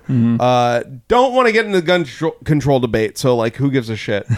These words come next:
Speaker 1: <laughs>
Speaker 2: But the point is, is that, like, uh, assault rifle is made up.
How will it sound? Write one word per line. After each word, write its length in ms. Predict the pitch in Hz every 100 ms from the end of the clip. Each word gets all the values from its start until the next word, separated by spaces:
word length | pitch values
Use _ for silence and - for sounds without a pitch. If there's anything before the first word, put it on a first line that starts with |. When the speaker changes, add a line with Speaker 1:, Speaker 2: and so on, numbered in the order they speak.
| -
Speaker 1:
<laughs> 220 | 165 127
Speaker 2:
But 240 | 147 190 -
the 60 |
point 300 | 139 208 220
is, 220 | 190 156 143
is 100 | 139
that, 180 | 156 147
like, 260 | 147 143 - -
uh, 300 | 147 143 131 -
assault 440 | 139 - 165 170
rifle 340 | 147 143 147 139
is 120 | 113
made 220 | 135 123
up. 160 | 117